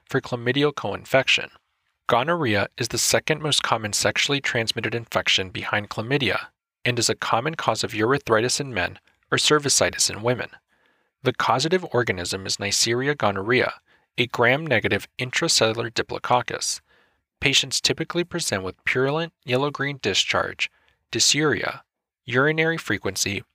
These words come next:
and a solitary erythematous nodule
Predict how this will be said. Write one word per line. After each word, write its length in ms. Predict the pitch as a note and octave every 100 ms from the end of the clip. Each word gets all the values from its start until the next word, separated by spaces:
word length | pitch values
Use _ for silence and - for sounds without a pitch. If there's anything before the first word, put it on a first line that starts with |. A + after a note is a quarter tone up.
| _ -
and 140 | C3 A#2
a 60 |
solitary 680 | A2 - A2+ C#3+ - D3+ D#3+ -
erythematous 680 | B2+ C#3+ - B2 B2+ C3 -
nodule 520 | F2+ F#2+ F#2 F#2+